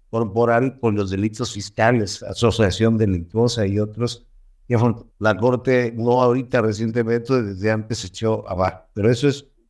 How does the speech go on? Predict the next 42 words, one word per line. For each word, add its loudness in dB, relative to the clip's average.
poner 2
en 2
calidad 0
de -2
rehén 0
a 2
una -2
persona, -20
eh, -4
que 2
es 2
inocente 2
hasta 0
que -8
se -2
le -4
pruebe 2
lo -4
contrario, -2
como 0
fue 4
el 0
caso 2
de 4
Rosario 0
Robles, 0
que -12
por -4
una 0
licencia 0
que -2
no -2
tenía, -4
o -2
una 0
identificación, -2
perdón, 0
que 0
no 0
tenía 0
una -2
dirección, -2